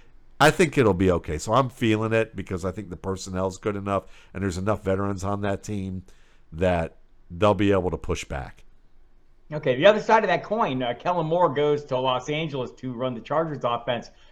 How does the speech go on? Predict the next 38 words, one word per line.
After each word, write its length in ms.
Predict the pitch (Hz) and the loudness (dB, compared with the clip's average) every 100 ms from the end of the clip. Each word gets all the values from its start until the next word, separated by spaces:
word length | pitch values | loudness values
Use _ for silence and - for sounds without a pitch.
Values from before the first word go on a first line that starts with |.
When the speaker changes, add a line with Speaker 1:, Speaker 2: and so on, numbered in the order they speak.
| - | -18
Speaker 2:
You 60 | 139 | -4
feel 160 | 196 | 2
like 160 | 190 160 | 2 2
he'll 220 | 196 175 | 4 2
get 280 | 165 165 123 | 2 -4 2
the, 540 | 151 147 147 147 156 151 | 4 6 4 -2 -4 2
he'll 140 | 208 | 2
maximize 760 | 180 180 185 170 170 160 151 127 | 4 2 0 -2 0 0 -2 -6
the 180 | 143 135 | -8 -2
value 500 | 147 151 156 143 131 | 4 4 4 0 0
of 160 | 120 | -2
Justin 320 | 110 135 131 120 | -2 -4 -4 -6
Herbert 420 | 117 123 101 - - - | -4 -4 -6 -16 -20 -20
in 80 | 110 | -20
this 140 | 104 - | -16 -12
offense? 420 | 98 - - - - - - - | -12 -12 -20 -20 -20 -20 -10 0
Speaker 1:
Um, 440 | 170 196 190 165 - | 2 2 -2 -8 -2
I 80 | 240 | -2
think 180 | 262 - | -2 0
there's 180 | 151 | -2
potential 500 | - 127 120 113 117 | 0 -2 -2 0 0
there 180 | 107 107 | 2 2
for 160 | 98 104 | 2 -2
that, 320 | 98 113 - | 2 0 0
yeah. 360 | 110 98 113 110 | -2 0 -2 -6
And 180 | 104 104 | -6 -4
again, 340 | 104 107 110 | -2 0 0
this 160 | 107 101 | -2 -4
is 100 | 101 | -2
another 340 | 107 107 104 | -2 0 0
good 300 | 92 90 98 | -2 -2 -4
personnel, 800 | - 104 98 101 95 92 92 85 - - | -2 -4 -4 -6 -4 -2 -2 -4 -10 -10
um, 440 | 85 80 73 71 - - - - - - - - - | -8 -6 -8 -14 -18 -20 -20 -20 -20 -20 -20 -20 -16
you 120 | 101 101 | -6 -4
know, 120 | 85 | -2
rich 400 | 82 87 104 - | -2 0 0 -2
team. 500 | - 110 110 113 160 - - - - | -8 -8 -8 -10 -12 -16 -20 -20 -10
Um, 520 | 90 85 80 78 78 | -8 -6 -8 -10 -12